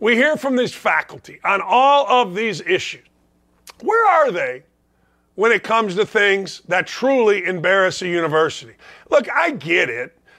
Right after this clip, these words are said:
Back in the day, I had faculty members come at me and say things like, "Well, you know,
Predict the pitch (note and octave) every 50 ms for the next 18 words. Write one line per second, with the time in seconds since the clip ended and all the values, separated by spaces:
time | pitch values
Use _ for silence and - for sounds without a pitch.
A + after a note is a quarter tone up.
0 | _ _ - F#3+ G3+ G#3 G#3 - A3 G3 F#3+ E3 C#3+ C3 D3+ F3+ G#3 G3+ E3+ E3
1 | F3+ F3 D#3+ - - - F3 F3 F#3 F3+ - F3+ D#3+ D#3 D3 D3+ D3 D3 D3+ D3
2 | D3+ D3 - - - D#3 D3+ D3 D3 - - D3 D3+ E3 E3+ - - B2 G#2+ G2+
3 | B2 - - - - _ _ - F3+ F#3+ F#3+ E3 - - G#3 F#3+ F#3+ - - -
4 | G#3 F#3+ G3+ G3 D#3 C#3 F3+ D3 C#3 B2 D#3 F3+ F#3+ F3+ D#3 C3 B2 C3 D3+ G3+
5 | A3 - -